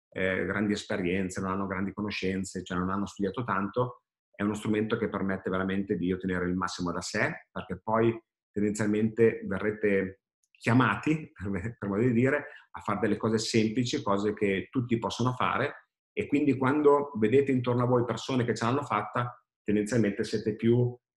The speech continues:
ispirati a farlo. E invece, se intorno a voi ci sono tutte persone che cercano di abbattervi perché hanno avuto esperienze negative, persone che non fanno niente, che non prendono in mano la loro vita, eh, potreste essere influenzati,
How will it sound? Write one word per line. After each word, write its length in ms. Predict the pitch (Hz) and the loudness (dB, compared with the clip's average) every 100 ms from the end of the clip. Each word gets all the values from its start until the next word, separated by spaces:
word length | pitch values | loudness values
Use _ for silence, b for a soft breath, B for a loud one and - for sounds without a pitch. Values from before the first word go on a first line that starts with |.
| _ _ | _ _
ispirati 840 | - - - 139 120 98 - 127 123 | -8 -8 0 2 4 2 0 0 0
a 80 | - | -2
farlo. 520 | - 82 78 82 90 B B B | -6 -4 -4 -4 -6 B B B
E 120 | 98 | 2
invece, 680 | 123 135 120 117 147 151 - - | 4 6 4 6 6 6 4 -8
se 180 | - - | -6 0
intorno 320 | 98 104 117 | 2 2 2
a 40 | 127 | 2
voi 180 | 127 123 | 2 2
ci 100 | - | 0
sono 120 | 113 | 0
tutte 160 | 113 | 0
persone 440 | 117 113 117 120 120 | -2 -2 0 2 0
che 120 | 92 | -2
cercano 340 | - 101 117 | -4 -2 0
di 80 | 113 | 2
abbattervi 560 | 120 113 104 127 120 120 | 2 2 0 -2 -2 -2
perché 220 | 104 - | -2 -4
hanno 80 | 92 | -4
avuto 220 | 104 107 | -4 -6
esperienze 360 | 113 117 117 117 | -4 -2 0 0
negative, 840 | 117 117 113 113 110 113 113 _ _ | 0 0 2 2 4 2 0 _ _
persone 380 | - - 117 | -8 0 0
che 100 | 113 | 2
non 220 | 110 113 117 | 0 0 0
fanno 220 | 117 117 | 0 2
niente, 420 | 113 110 110 107 | 2 2 0 -4
che 100 | 107 | -2
non 140 | 98 | -2
prendono 280 | 90 110 110 | 0 0 0
in 40 | 107 | 0
mano 180 | 107 | 0
la 60 | 107 | 2
loro 220 | 110 143 | 2 4
vita, 400 | 110 104 123 123 B B _ | 2 0 -2 -2 B B _
eh, 300 | 98 95 95 | -2 -2 0
potreste 440 | 120 113 101 - | -2 -2 -2 -4
essere 260 | 98 - 101 | -6 -4 -4
influenzati, 840 | 98 120 139 - 151 156 - 143 | -2 0 0 2 2 2 -2 -4